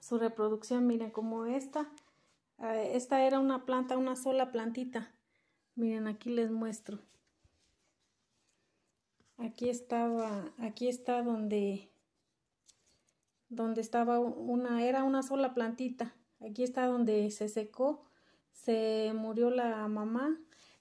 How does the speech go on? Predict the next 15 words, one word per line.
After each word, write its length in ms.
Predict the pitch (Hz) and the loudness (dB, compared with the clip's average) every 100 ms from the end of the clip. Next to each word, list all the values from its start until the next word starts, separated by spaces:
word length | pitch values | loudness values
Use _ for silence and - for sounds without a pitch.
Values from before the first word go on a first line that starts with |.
| - | -4
pero 180 | 214 220 | -2 -2
me 160 | 214 | -2
dejó 380 | 214 214 240 233 | -2 -2 -2 0
estas, 520 | 240 - 233 214 - 247 | -2 -4 -8 -8 -12 -10
estos 420 | 240 - 240 285 | -8 -8 -6 -4
hijos 440 | 294 - 294 - _ _ _ _ - | -4 -4 -8 -8 _ _ _ _ -8
y 120 | 220 | -8
son 340 | 220 240 240 | -4 -2 -2
tres 240 | 247 277 285 | 0 0 0
plantitas, 800 | 277 240 233 269 269 269 - - _ _ _ _ _ _ | -2 -4 -2 -4 -6 -10 -14 -20 _ _ _ _ _ _
cuatro 360 | 285 311 294 - | 2 2 0 -2
plantitas 580 | 240 247 254 254 247 | -2 -2 -4 -6 -6
en 100 | 233 | -4
esta 240 | 240 240 233 | -4 -4 -4
maceta, 500 | 220 226 226 - | -4 -4 -4 -6